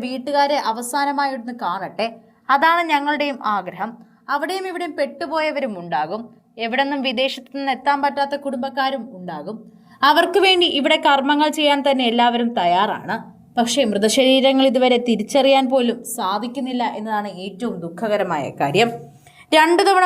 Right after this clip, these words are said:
പോയി നോക്കിയപ്പോഴും ബന്ധുക്കളെ തിരിച്ചറിയാൻ കഴിഞ്ഞില്ല എന്നാണ് അഷ്റഫ് പറയുന്നത്. മിക്ക ശരീരത്തിലും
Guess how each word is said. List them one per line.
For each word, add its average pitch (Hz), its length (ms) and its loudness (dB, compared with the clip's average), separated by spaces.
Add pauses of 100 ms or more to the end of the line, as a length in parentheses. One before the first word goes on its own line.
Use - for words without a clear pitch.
(100)
പോയി 320 300 2
നോക്കിയപ്പോഴും 285 640 0
ബന്ധുക്കളെ 269 500 0
തിരിച്ചറിയാൻ 262 640 -4
കഴിഞ്ഞില്ല 240 340 0 (100)
എന്നാണ് 214 240 -2 (260)
അഷ്റഫ് - 340 -8
പറയുന്നത്. 165 380 -2 (520)
മിക്ക 220 340 -2
ശരീരത്തിലും 269 580 2